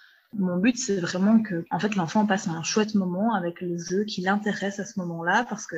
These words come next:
s'il va vers ce jeu-là, c'est qu'il en a besoin et que ça va lui procurer quelque chose et, euh, qu'il va apprendre avec ce jeu-là. Donc, voilà, il y a parfois ici, comme j'ai les tout petits, je fais parfois des sessions où je mets, euh,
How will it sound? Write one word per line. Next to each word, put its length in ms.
s'il 640
va 200
vers 180
ce 120
jeu-là, 340
c'est 140
qu'il 160
en 280
a 60
besoin 480
et 80
que 60
ça 100
va 100
lui 100
procurer 500
quelque 260
chose 520
et, 200
euh, 180
qu'il 160
va 160
apprendre 800
avec 200
ce 160
jeu-là. 420
Donc, 200
voilà, 240
il 60
y 100
a 80
parfois 320
ici, 220
comme 180
j'ai 260
les 100
tout 220
petits, 420
je 60
fais 160
parfois 340
des 160
sessions 580
où 120
je 140
mets, 320
euh, 260